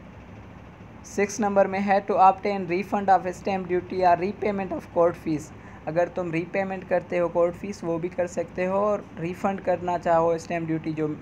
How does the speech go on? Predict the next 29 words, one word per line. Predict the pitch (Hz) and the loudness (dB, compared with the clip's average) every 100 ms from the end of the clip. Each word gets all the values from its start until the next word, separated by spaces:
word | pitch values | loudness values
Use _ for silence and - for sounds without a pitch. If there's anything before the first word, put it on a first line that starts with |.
| 143 | -4
हमने | 147 151 | -4 -4
पहले | 147 151 156 151 | -4 -2 -2 -2
दी | 147 | -4
थी, | 147 202 - - - - | -4 -8 -10 -16 -8 -2
वो | 185 | 0
भी | 202 | 2
कर | 190 180 | 4 2
सकते | 180 165 170 | 2 0 0
हो। | 156 131 - - - - - | 2 0 -4 -14 -18 -18 -16
सेवन | - 175 185 208 | 2 4 4 4
में, | 196 202 | 2 0
"To | 190 | -2
purchase | 185 185 185 196 190 | 2 2 2 -2 -2
property | - 180 180 185 185 190 180 | 4 6 6 2 0 -2 -2
at | - 180 | 0 2
court | 185 185 | 2 6
auction | 170 170 190 | 4 4 -2
sales | 170 - 175 185 | -6 -2 0 0
in | 175 170 170 | 0 -2 -2
execution | 170 180 175 180 165 | -4 -8 -6 -4 0
of | 160 160 | 0 0
my | 151 151 | -2 -2
decree | 160 160 175 180 - | -4 -4 -4 -2 -2
up | 165 - | -4 -4
to | 160 | -2
the | 160 | 0
amount | 160 170 180 175 | 0 0 0 0
of | 160 151 | 0 0
decree।" | 147 - 151 | -6 -6 -6